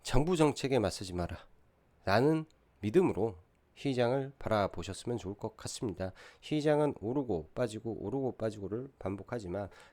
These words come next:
방향성이 맞는 쪽을 철저하게 봐야 된다라고 말씀드렸고요. 에스케이 하이닉스의 하락은 굉장히 큰 의미를 주죠. 에스케이가 하락을 하면 반도체 진영은 물론 에이아이 진영까지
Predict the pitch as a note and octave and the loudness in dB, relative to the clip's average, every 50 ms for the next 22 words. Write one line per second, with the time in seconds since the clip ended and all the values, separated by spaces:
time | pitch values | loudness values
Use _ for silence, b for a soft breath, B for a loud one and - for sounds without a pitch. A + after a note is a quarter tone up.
0 | B - - - A#2+ C3 D#3 E3 E3 D3 - - C#3+ C#3 C#3 B2+ F2+ E2 D#2+ F2 | B -10 -6 -2 0 2 2 2 2 0 -2 -4 -2 -2 -2 -2 -2 -4 -4 -4
1 | A2 A2+ - - G2+ F#2 A2 A2+ G#2+ - C3 B2+ - B2+ A#2+ G#2+ G#2 F#2+ - F2 | -6 -6 -6 -8 -8 -6 -6 -6 -6 -8 -12 -10 -8 -8 -6 -6 -6 -6 -6 -6
2 | F#2 F#2+ F#2 F#2 - - F2+ E2 E2+ E2 D#2+ D#2+ G#2+ C3+ D#3 D#3+ - - _ - | -4 -4 -4 -6 -8 -12 -10 -8 -8 -6 -6 -6 -6 -6 -6 -8 -10 -16 _ -12
3 | - F2 F2 E2 E2 D#2+ - - F#2+ F2+ - - G2+ A2 - - - F2+ G#2+ A#2 | -8 -8 -6 -6 -6 -6 -8 -8 -8 -10 -8 -6 -6 -6 -6 -6 -8 -8 -8 -8
4 | B B B B B B - - F2+ F2+ - - - - F#3 F3+ G3 F#3 D#3+ D3+ | B B B B B B -6 -6 -4 -4 -4 -6 -4 -2 0 2 2 4 4 2
5 | D3 C#3+ C#3+ C3 - - - - A#2 A#2 G#2+ G2 - - B2+ B2 A2 E2 E2 E2+ | 2 2 2 0 -2 -4 -4 -2 0 0 0 0 -2 -2 -2 -2 -2 -2 -4 -6
6 | F#2 G#2+ A2 A2 - - - F#2 F2 G#2+ B2+ D3+ D3+ - - F#3 B2+ F2+ F#2+ A#2 | -8 -6 -6 -8 -10 -10 -12 -8 -4 -2 -2 -2 -2 -2 -4 -4 -2 -2 0 0
7 | C#3 D3 B2 A2+ G2+ - - - - F#2 E2 E2 F2 F#2+ G2+ B B B B B | 0 0 0 -2 -4 -6 -8 -10 -10 -8 -8 -6 -6 -6 -6 B B B B B
8 | B B B - E2+ F2+ - - - - - - E3 D#3+ D#3 - - D3 C#3+ C#3 | B B B -10 -8 -6 -6 -6 -8 -8 -6 -2 0 0 0 2 2 2 2 2
9 | - - _ _ _ _ _ - C#3 C3+ B2+ A#2+ B2 C3 G#2+ - - _ - - | 0 -4 _ _ _ _ _ -6 -2 -2 0 0 -2 -4 -6 -6 -10 _ -10 -6
10 | C3+ C3+ F2+ - - _ _ _ _ _ _ _ _ _ _ _ _ - - A#2 | -4 -4 -4 -4 -6 _ _ _ _ _ _ _ _ _ _ _ _ -4 0 0
11 | B2+ B2+ B2+ A#2+ - - - G#2+ - - - - A2 G#2 G2+ G#2 A2 G#2 F2 E2 | 0 0 0 -2 -2 0 -2 -2 -2 -4 -6 -4 -2 0 0 0 0 -2 -4 -2
12 | G2+ B2 C3 - - - _ b b b b b b b b b b _ - D#2+ | 2 2 2 2 0 -4 _ b b b b b b b b b b _ -8 -6
13 | F2 F#2+ G#2+ C#3+ E3+ D#3 C#3+ B2 A2 - - G#2+ G#2+ F#2+ - F#2+ F#2 F#2 G#2+ A#2+ | -4 -2 0 2 4 4 4 4 2 0 -2 -2 -2 -2 -2 -4 -6 -6 -6 -8
14 | C3 C3 C3 | -8 -8 -10